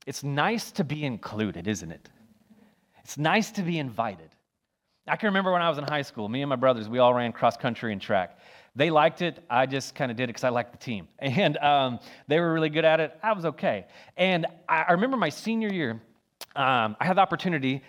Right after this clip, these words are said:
to be, uh, invited to go to a race in Kansas. It was actually one of, like, the more premier races. And, uh, it was an event that if you weren't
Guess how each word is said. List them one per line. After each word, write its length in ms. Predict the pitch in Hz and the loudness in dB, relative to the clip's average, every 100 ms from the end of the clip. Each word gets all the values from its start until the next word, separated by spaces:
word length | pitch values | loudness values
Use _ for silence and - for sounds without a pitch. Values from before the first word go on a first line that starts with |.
| - _ - | -20 _ -16
to 140 | - 151 | -4 -2
be, 300 | 143 139 131 | 0 -2 0
uh, 160 | 127 110 | 0 0
invited 760 | 151 147 123 117 175 240 110 - | -2 -4 -4 0 0 0 -2 -4
to 120 | - | -4
go 300 | 143 135 135 | 0 2 2
to 260 | 147 - 143 | 0 -2 -2
a 80 | 131 | 0
race 480 | 123 135 120 127 - | 2 2 0 -4 -10
in 160 | 120 113 | -6 -6
Kansas. 600 | - 220 170 107 92 - | -4 0 0 0 -8 -6
It 60 | 117 | -4
was 140 | 113 | 0
actually 300 | 139 127 135 | 0 0 -2
one 140 | 127 | 0
of, 80 | 120 | 2
like, 140 | 117 - | 2 0
the 80 | |
more 140 | 117 117 | -2 -4
premier 600 | - 123 123 156 156 156 - - | -2 -2 2 2 2 0 -10 -4
races. 600 | 113 131 127 101 101 - - - - - | 2 2 0 -10 -14 -18 -20 -20 -10 -2
And, 380 | 139 135 123 127 | 0 2 0 0
uh, 280 | 123 117 110 - | 4 4 4 2
it 80 | 151 | 2
was 180 | 147 | 2
an 80 | 139 | 0
event 340 | 127 165 247 151 | 0 2 2 2
that 120 | 135 | 2
if 220 | 127 - | 2 -2
you 100 | 175 | 0
weren't 280 | 214 220 | 2 2